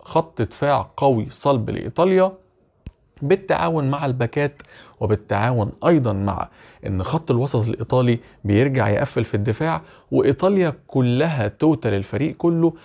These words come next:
بيتحرك مع بعضه. الحداشر لاعب بالحارس، يعني تلاقي الحارس طلع لغاية،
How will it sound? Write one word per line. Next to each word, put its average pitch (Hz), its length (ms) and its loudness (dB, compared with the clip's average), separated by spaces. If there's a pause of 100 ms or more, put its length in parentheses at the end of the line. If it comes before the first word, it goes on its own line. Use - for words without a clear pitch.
(160)
بيتحرك 135 880 0 (100)
مع 123 260 0
بعضه. 90 360 -6 (120)
الحداشر 110 640 0
لاعب 110 400 0
بالحارس، 127 800 0
يعني 107 260 -6
تلاقي 131 200 -4
الحارس 123 240 -4
طلع 135 200 2
لغاية، 127 340 2